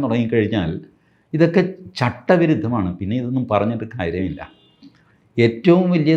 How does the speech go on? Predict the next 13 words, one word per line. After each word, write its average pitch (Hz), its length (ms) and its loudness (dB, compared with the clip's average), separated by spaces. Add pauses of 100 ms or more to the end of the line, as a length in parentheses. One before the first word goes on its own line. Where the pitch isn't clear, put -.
ദുരിതാശ്വാസ 131 600 0 (160)
നിധി 113 340 -2 (800)
ഗുലുമാൽ, 120 440 6 (400)
തട്ടിപ്പ് 107 400 -4
എന്ന് 131 160 -2
ഞാൻ 110 140 -4
പറയില്ല, 82 240 -6 (160)
ഗുലുമാൽ 135 420 2 (140)
നടന്നത് 98 420 -2 (680)
മാറാട് 135 460 2 (120)
സംഭവം 90 380 -4
കഴിഞ്ഞപ്പോഴാണ്. 80 580 -8 (1160)
മാറാട് 165 320 2